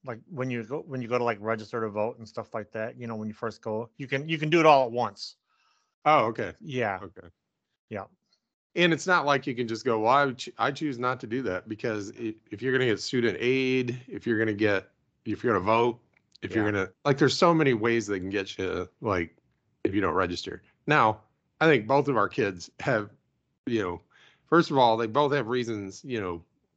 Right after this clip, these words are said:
Speaker 2: my, my son's got, you know, three pounds of titanium in his back. And, <laughs> you know,
Speaker 1: Oh, crap,
Speaker 2: there's
Speaker 1: I
Speaker 2: medical
Speaker 1: forgot all
Speaker 2: reasons
Speaker 1: about
Speaker 2: for
Speaker 1: that. Man,
Speaker 2: Yeah,
Speaker 1: that, that,
Speaker 2: yeah.
Speaker 1: this has been, you know, twenty twenty has been a hell of a three years.
Speaker 2: <laughs> I know, man.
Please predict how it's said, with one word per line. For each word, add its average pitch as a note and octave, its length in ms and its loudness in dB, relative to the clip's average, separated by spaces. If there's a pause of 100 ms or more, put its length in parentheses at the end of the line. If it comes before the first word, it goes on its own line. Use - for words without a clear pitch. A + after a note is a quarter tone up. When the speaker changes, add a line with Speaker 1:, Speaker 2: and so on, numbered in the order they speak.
(160)
Speaker 2:
my, A2 260 -4
my A2+ 180 -4
son's G#2 320 -4
got, G#2 300 -2
you G#2+ 160 -6
know, E2+ 140 -10 (840)
three C3 160 4
pounds A2+ 300 4
of G2+ 80 -4
titanium A2+ 580 -2
in D#2+ 60 -10
his E2 120 -12
back. F2 400 -2 (540)
And, G#2+ 320 0 (140)
<laughs> - 120 -16
you F#3 140 8
know, - 60 2
Speaker 1:
Oh, F3 420 6
crap, G3 300 6
Speaker 2:
there's D3+ 140 4
Speaker 1:
I D3 40 0
Speaker 2:
medical G3+ 300 6
Speaker 1:
forgot D#3+ 200 8
all C#3 200 10
Speaker 2:
reasons - 20 0
Speaker 1:
about D3+ 240 2
Speaker 2:
for G3+ 60 -10
Speaker 1:
that. A#2+ 400 0
Man, C#3+ 380 -4 (140)
Speaker 2:
Yeah, D3+ 60 -12
Speaker 1:
that, C3 200 -14
that, E3 160 0
Speaker 2:
yeah. F#3+ 120 -8
Speaker 1:
this F3 180 -2
has B3+ 80 -10
been, F#3+ 380 -4
you F3 140 -4
know, D#3+ 80 2
twenty - 300 -2
twenty G3+ 260 -2
has B2+ 80 -4
been B2+ 180 0
a A#2 60 0
hell C#3 160 2
of C3+ 100 0
a C3+ 40 -6
three C3 240 -8
years. A2 400 -8 (100)
Speaker 2:
<laughs> - 100 -20
I B3 100 2 (200)
know, E3+ 140 -8 (840)
man. G3 200 0